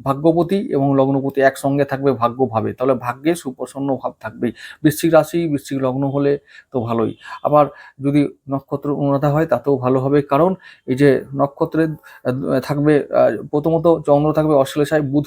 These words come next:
কন্ট্রোল করবে, আর লগ্নপতি আছে শনির নক্ষত্রে। তাহলে আমরা, আহ, অনুরাধা ন-, জাতক জাতিকা হিসাবে কি ভাবতে পারি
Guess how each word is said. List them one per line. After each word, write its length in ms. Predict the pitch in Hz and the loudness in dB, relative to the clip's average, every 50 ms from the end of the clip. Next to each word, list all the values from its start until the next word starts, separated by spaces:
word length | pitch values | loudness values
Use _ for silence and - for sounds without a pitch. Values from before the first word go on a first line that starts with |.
| - - | -2 -4
কন্ট্রোল 300 | 139 139 - 151 147 143 | -4 -4 -2 -2 -2 0
করবে, 280 | - 147 139 147 - | 0 -2 -2 -2 -2
আর 180 | - - 135 139 | -2 -2 0 0
লগ্নপতি 460 | 127 131 135 143 139 135 139 135 143 | 2 2 2 2 2 0 0 0 0
আছে 160 | 139 143 143 | -2 -2 -4
শনির 260 | - - 131 131 131 | -10 -8 -6 -4 -4
নক্ষত্রে। 440 | 131 127 123 - - 123 - 135 135 | -4 -4 -6 -6 -10 -6 -4 -2 0
তাহলে 340 | 143 151 156 156 170 170 170 - - - - - - | 2 2 4 4 4 2 2 -2 -18 -20 -18 -10 -8
আমরা, 240 | 123 139 147 147 | -2 2 4 4
আহ, 600 | 143 139 - - - - - 143 135 131 135 139 131 _ - | 4 4 0 -4 -18 -16 -10 -6 -6 -4 -4 -6 -8 _ -6
অনুরাধা 400 | 147 143 147 147 143 147 156 156 | -4 0 0 2 2 2 2 0
ন-, 260 | 147 143 143 139 139 | 0 0 -2 0 2
জাতক 240 | 139 135 - 151 139 | 0 0 2 0 -2
জাতিকা 260 | 151 139 156 151 151 | -2 -4 -4 -4 -2
হিসাবে 320 | 143 147 147 151 147 156 | -2 0 0 0 0 0
কি 180 | 151 _ - 151 | -2 _ -4 -4
ভাবতে 320 | 139 131 131 143 143 151 | -4 -4 -4 -4 -4 0
পারি 200 | 143 147 156 151 | 2 2 2 0